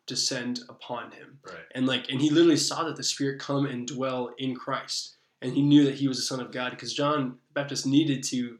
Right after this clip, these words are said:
Speaker 1: bring a testimony to the world because, like, Christ was in the world, but the world didn't know him. You know what I mean? And it was through his signs, they're like, "Who is this guy?" And the Pharisees go and, you know, check him out and, like, "What's going on here?" But, like,
Speaker 2: Check, check.
Speaker 1: but, but Christ is like, "I,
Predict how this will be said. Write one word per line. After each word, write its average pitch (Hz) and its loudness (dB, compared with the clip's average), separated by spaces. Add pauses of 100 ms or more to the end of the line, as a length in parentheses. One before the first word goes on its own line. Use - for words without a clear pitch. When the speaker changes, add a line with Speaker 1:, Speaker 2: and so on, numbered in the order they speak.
Speaker 1:
bring 131 -4
a 123 -10
testimony 120 -8
to - -4
the 135 -2
world 131 -4
because, 123 -10 (400)
like, - -12
Christ 170 -2
was 135 -2
in 160 6
the 135 6
world, 127 0
but - -14
the 127 -8
world 135 -4
didn't 117 -8
know 120 -12
him. - -20 (200)
You 127 -8
know 123 -2
what 120 -8
I 120 -12
mean? 123 -6
And 120 -12
it 120 -10
was 123 -8
through 139 -2
his 123 -4
signs, 131 -2 (300)
they're 127 -6
like, 123 -2
"Who 143 -2
is 202 -2
this 139 -2
guy?" 117 -6
And 120 -8
the 117 -10
Pharisees 120 -8
go 123 -8
and, 120 -8
you 117 -10
know, 113 -14
check 127 -8
him 107 -12
out 110 -6
and, 117 -10
like, 113 -12
"What's 113 -10
going 120 -10
on 120 -8
here?" 123 -8
But, 120 -12
like, 117 -14
Speaker 2:
Check, - -8
check. - -4 (260)
Speaker 1:
but, 151 0
but 151 -4
Christ 208 4
is - 0
like, 190 0
"I, - -8